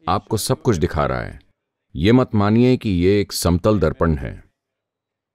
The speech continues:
कई विकृतियां हैं, लेकिन फिर भी ये चीजें दिखा रहा है। लेकिन कभी आपको ये नहीं दिखाता कि आप कौन हैं।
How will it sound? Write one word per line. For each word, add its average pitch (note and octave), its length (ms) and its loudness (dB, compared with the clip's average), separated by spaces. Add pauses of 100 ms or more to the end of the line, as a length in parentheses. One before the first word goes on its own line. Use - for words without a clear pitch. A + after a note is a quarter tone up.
(120)
कई A2 160 6
विकृतियां E2+ 580 0
हैं, G1+ 220 -14 (480)
लेकिन F2+ 280 0
फिर B2+ 200 2
भी C#2 220 -6
ये C#2 220 -4
चीजें G2 340 -2
दिखा F#2 280 0
रहा C#2+ 160 -4
है। G1+ 300 -16 (1700)
लेकिन A2 300 2
कभी A#2+ 300 2
आपको A#2+ 300 0
ये G#2 160 4
नहीं F#2+ 200 2
दिखाता C2+ 560 -8 (1000)
कि G2+ 160 0
आप G#2+ 280 0
कौन D#2+ 280 -2
हैं। G1+ 240 -14